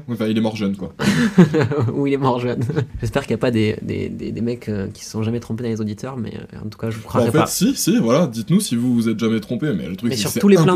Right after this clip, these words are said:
Speaker 2: votre
Speaker 1: impossible.
Speaker 2: vie, hein, sur tous les plans de votre vie. Là, on
Speaker 1: C'est
Speaker 2: parle
Speaker 1: ça,
Speaker 2: pas
Speaker 1: on
Speaker 2: que de l'amour, on parle pas que, on parle de tous les plans de vos vies, donc bon.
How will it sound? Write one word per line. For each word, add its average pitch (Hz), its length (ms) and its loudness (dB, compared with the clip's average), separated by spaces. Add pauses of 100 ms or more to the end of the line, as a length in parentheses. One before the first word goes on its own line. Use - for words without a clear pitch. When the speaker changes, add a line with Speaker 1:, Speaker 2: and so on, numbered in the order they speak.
Speaker 2:
votre 196 60 6
Speaker 1:
impossible. 185 160 4
Speaker 2:
vie, 143 40 2
hein, 123 120 -4
sur 117 160 -12
tous - 120 -10
les 151 100 -4
plans 151 180 -6
de 147 60 -6
votre 151 140 -4
vie. 160 100 -4
Là, 127 80 -2
on - 20 -4
Speaker 1:
C'est 117 100 -2
Speaker 2:
parle 165 120 4
Speaker 1:
ça, 139 120 2
Speaker 2:
pas 208 60 0
Speaker 1:
on - 40 -4
Speaker 2:
que 139 60 -2
de 123 80 -4
l'amour, 127 420 -2
on 113 80 -4
parle 104 180 -4
pas 127 180 -6
que, 117 440 -4
on 120 100 -6
parle 120 240 -2
de 113 160 -2
tous 107 180 -8
les 143 80 -2
plans 131 160 -4
de 123 60 -4
vos 131 100 -4
vies, 143 160 -6
donc 101 240 -8
bon. 110 120 -12